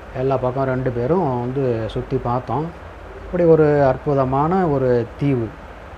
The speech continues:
ரொம்ப மனதிற்கு மகிழ்ச்சி அளிப்பதாக இருந்தது. அப்புறம் ஒரு எவ்வளோ நேரம் தான் வந்து பார்த்துக்கிட்டே இருக்க முடியும்? கேமராவுல வந்து, அஹ், நம்ம செல்ஃபோனில் தான், அப்போ நம்ம,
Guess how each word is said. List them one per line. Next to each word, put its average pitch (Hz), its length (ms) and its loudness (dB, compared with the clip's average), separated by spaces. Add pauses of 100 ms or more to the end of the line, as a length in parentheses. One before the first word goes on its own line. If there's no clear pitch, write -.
(520)
ரொம்ப 220 500 0 (640)
மனதிற்கு 135 520 -2 (120)
மகிழ்ச்சி 220 420 -2
அளிப்பதாக 123 500 0
இருந்தது. 101 500 -6 (4000)
அப்புறம் 190 280 4
ஒரு 180 360 8
எவ்வளோ 131 240 4
நேரம் 165 240 4
தான் 175 200 2
வந்து 180 200 0 (720)
பார்த்துக்கிட்டே 143 280 2
இருக்க 151 240 4
முடியும்? 143 280 0 (400)
கேமராவுல 135 500 4
வந்து, 135 600 4 (600)
அஹ், 127 260 0
நம்ம 123 280 2
செல்ஃபோனில் 147 560 0
தான், 160 140 0
அப்போ 120 180 -2
நம்ம, 107 260 -4